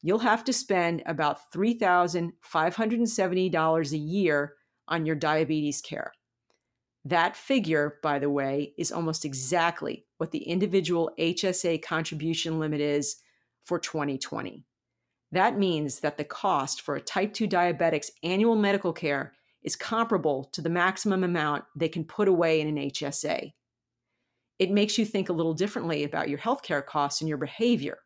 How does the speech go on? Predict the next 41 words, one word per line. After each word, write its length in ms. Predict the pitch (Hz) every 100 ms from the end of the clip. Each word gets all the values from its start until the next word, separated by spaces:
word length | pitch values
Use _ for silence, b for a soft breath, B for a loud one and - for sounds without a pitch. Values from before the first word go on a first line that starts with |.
| _ _
right? 340 | 143 160 233 - _ _ _ _ _ _ _
I 180 | 170 254
expect 420 | 349 - 160 147
that 120 | 160 160
the 80 |
patient 480 | 160 185 180 180 -
would 180 | 160 135
much 400 | 156 170 269 -
prefer 440 | 233 - - - - _
to 100 | -
take 280 | - 196 190
steps 340 | - 180 165 -
to 120 | 160
cure 320 | - 226 208
her 140 | 208 170
diabetes 840 | 165 160 156 196 214 147 147 - b b b -
than 140 | 170
spend 360 | 156 - 180 175
money 360 | 180 240 196 151
that 180 | 151
could 160 | - 180
be 160 | 190 -
earning 240 | 180 175
investment 540 | 160 160 190 - 180
income 380 | 160 160 165 156
in 100 | 151
a 80 | 151
vehicle 640 | 135 202 269 180 165 160 b b
like 180 | 156 156
a 60 | 160
health 260 | 170 165
savings 440 | - 175 165 160 147
account. 400 | - 110 - - _ _ _ _ _
I 120 | 165 196
want 200 | 233 196
to 80 |
help 260 | - 208 220
these 200 | 208 -
patients 480 | - 170 - 151 -
help 240 | 170 165
themselves 640 | 190 190 165 143 143 143